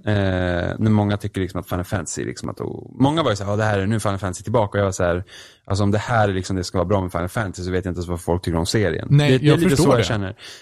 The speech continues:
Speaker 1: Eh, för att, nej, men det är väl en helt annan grej när man spelar, jag har ju spelat lite av Final Fantasy sex på
Speaker 2: Ja.
Speaker 1: Vitan. Eh, slutade spela för att laddningstiderna är horribla.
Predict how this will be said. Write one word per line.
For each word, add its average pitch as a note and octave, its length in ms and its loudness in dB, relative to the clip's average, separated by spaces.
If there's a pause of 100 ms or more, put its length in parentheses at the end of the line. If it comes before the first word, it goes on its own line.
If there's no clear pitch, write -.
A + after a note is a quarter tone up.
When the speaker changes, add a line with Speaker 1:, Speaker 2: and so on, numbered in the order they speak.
(400)
Speaker 1:
Eh, G2+ 40 -2
för A2 120 -2
att, G2+ 100 -6 (200)
nej, D3+ 140 0
men D#3+ 80 4
det E3 40 4
är E3+ 40 6
väl E3+ 80 4
en E3+ 80 -2
helt F3 180 -2
annan C#3+ 200 0
grej F#3 160 2
när C#3+ 80 -2
man B2+ 100 -2
spelar, A2+ 320 2
jag C3 100 2
har C#3 40 4
ju D3 60 2
spelat C3+ 220 0
lite C#3+ 200 0
av D#3+ 40 0
Final B2+ 200 -2
Fantasy G#2+ 280 -2
sex - 400 -4 (320)
på A2 60 0
Speaker 2:
Ja. A#2+ 240 4
Speaker 1:
Vitan. G#2+ 360 -2 (560)
Eh, G2+ 200 -2
slutade A2 340 0
spela F#2+ 280 0
för G2+ 60 -2
att F#2+ 60 -2
laddningstiderna F#2 520 -2
är E2+ 40 -4
horribla. F#2 360 -2